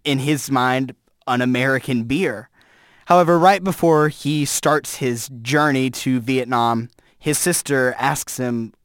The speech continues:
to rethink what he's doing, to which Chickie responds with, "Everyone is doing something, and I am doing nothing." And for the rest of the film, Chickie is faced with these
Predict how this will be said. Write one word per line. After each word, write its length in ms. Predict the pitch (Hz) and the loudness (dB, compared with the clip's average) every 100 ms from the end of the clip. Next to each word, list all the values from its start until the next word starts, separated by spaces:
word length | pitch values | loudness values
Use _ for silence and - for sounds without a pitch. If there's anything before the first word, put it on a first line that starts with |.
| _ | _
to 180 | - 139 127 - | -4 -4 -4 -10
rethink 460 | 135 226 - 190 147 | -4 -2 0 -2 -2
what 180 | 151 | -6
he's 220 | 139 131 110 | -4 -6 -4
doing, 420 | 127 117 104 113 _ _ _ _ _ - | -4 -4 -8 -16 _ _ _ _ _ -12
to 140 | - | -6
which 440 | 135 143 135 - - | 0 0 -2 -8 -12
Chickie 340 | - 170 151 147 | -8 -8 -4 -4
responds 540 | 139 - 123 123 117 | -4 -4 -2 0 -2
with, 380 | 120 117 - _ _ _ - | -4 -6 -8 _ _ _ -2
"Everyone 520 | 143 156 170 151 135 | 0 0 0 0 0
is 160 | 127 - | -2 -4
doing 320 | 123 120 110 | -4 -4 -6
something, 580 | 120 110 - 98 98 107 _ _ _ _ _ - | -6 -6 -8 -14 -16 -20 _ _ _ _ _ -10
and 180 | 120 120 | -4 0
I 280 | 135 139 135 - | 2 2 0 -2
am 160 | 120 | -6
doing 520 | 113 117 110 107 101 - _ - | -4 -6 -6 -8 -10 -14 _ -12
nothing." 640 | 117 110 - 95 90 - _ _ _ _ _ _ _ _ _ _ | -8 -6 -8 -14 -20 -20 _ _ _ _ _ _ _ _ _ _
And 160 | 123 127 | -8 -2
for 140 | 151 | 0
the 220 | 143 131 - | 0 -4 -2
rest 240 | 165 - | -2 -2
of 40 | 170 | -6
the 60 | |
film, 480 | 143 156 151 135 123 - _ _ - | -4 -2 0 -2 -4 -10 _ _ -6
Chickie 360 | 190 185 208 | -4 -2 -2
is 160 | 160 - | -2 -2
faced 360 | 135 143 135 | -2 -2 -2
with 200 | 131 120 | -6 -6
these 420 | - 123 113 - | -4 -4 -4 -10